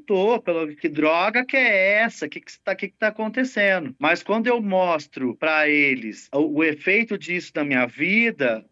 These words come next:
das atitudes, da mudança que eu fiz na minha vida, e que a partir de tal fase da vida, quando eu comecei a descobrir, a, e a ir atrás, a estudar as medicinas, que mudou, aí eles param e observam.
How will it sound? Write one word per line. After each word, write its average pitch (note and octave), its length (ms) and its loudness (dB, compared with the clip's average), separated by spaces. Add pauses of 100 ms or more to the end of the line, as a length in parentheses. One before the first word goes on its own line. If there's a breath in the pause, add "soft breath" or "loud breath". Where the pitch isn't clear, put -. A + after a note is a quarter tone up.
das C#3 220 -2
atitudes, F3 1160 -6
da D3 140 0
mudança F#3 640 -2
que - 120 -8
eu D#3+ 120 -4
fiz F#3+ 400 -4
na E3 140 -6
minha D3+ 240 -2
vida, D#3 680 -2
e D#3+ 80 -14
que - 200 -6
a D#3 40 2
partir E3 480 0
de F#3+ 140 -8
tal F#3+ 460 0
fase E3+ 500 -2
da D3 160 0
vida, C#3 540 -4
quando D3 220 -6
eu D3 80 -2
comecei D3 460 -2
a C3+ 100 0
descobrir, C3+ 800 -2
a, A#2+ 160 0
e C3+ 80 0
a B2+ 120 2
ir C3+ 180 0
atrás, C#3 640 0
a C3+ 80 0
estudar C3+ 640 -2
as C3 100 -2
medicinas, C3 800 -2 (120 soft breath)
que E3 120 -4
mudou, D3+ 840 0
aí E3 220 2
eles F#3 480 -4
param G3 400 0
e A3 100 2
observam. B3+ 800 0